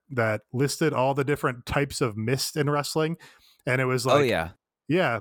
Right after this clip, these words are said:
Speaker 1: it's like, "Oh, the green mist means they're poisoned, and the black mist means this." And it was
Speaker 2: It's
Speaker 1: obviously
Speaker 2: corrupting.
Speaker 1: just, yeah, <laughs> yeah. Just, you know, it was some pro fan that, like, you know, cobbled this together from however many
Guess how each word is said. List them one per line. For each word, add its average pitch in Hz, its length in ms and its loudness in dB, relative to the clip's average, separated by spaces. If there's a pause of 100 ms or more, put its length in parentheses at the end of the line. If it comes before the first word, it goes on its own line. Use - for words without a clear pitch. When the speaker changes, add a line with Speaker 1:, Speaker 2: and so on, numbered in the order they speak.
Speaker 1:
it's 139 120 0
like, 135 140 0
"Oh, 196 160 0
the 143 100 -2
green 180 320 -2
mist 131 280 -4
means 123 240 -6
they're 104 140 -6
poisoned, 127 640 -2
and 117 120 -6
the 104 60 -8
black 190 320 -2
mist 139 260 -2
means 120 340 -2
this." 139 300 -2 (380)
And 175 100 2
it 196 40 2
was 202 100 2
Speaker 2:
It's 240 60 2
Speaker 1:
obviously 208 360 4
Speaker 2:
corrupting. 147 140 2
Speaker 1:
just, - 140 -4 (520)
yeah, 131 360 0 (240)
<laughs> - 200 -6
yeah. - 560 -2 (100)
Just, 147 420 -2 (400)
you 175 140 2
know, 160 180 2
it 185 40 2
was 185 120 2
some 220 200 -2
pro 190 360 0
fan 170 460 0
that, 156 180 -2
like, 139 320 -2 (720)
you 147 140 0
know, 127 320 -2 (300)
cobbled 165 360 0
this 156 140 -2
together 147 460 0
from 139 180 -4
however 135 340 0
many 131 180 -4